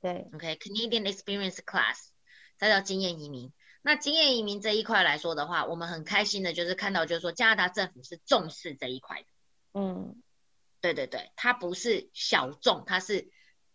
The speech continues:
Speaker 2: 它不是一个小众的市场，它是非常备受重视的一块 market，或是一，一块 immigrant 的 project。
Speaker 1: 嗯，嗯，明白，
Speaker 2: 对，对，对。
Speaker 1: 明白。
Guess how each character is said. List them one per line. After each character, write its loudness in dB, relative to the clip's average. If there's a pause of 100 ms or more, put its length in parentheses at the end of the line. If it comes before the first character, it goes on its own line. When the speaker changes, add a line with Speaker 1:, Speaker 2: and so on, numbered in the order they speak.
(100)
Speaker 2:
它 4
不 -2
是 2
一 -2
个 4
小 2
众 0
的 -2
市 -4
场， -10
它 -2
是 -2 (220)
非 6
常 -2
备 0
受 0
重 0
视 -4
的 0
一 -10
块 2
market， 2
或 0
是 -8
一， -6 (240)
一 0
块 4
immigrant 4
的 -6
project。 -4 (260)
Speaker 1:
嗯， -6
嗯， -10 (240)
明 -4
白， -2
Speaker 2:
对， -4
对， -8
对。 -8
Speaker 1:
明 -8
白。 -12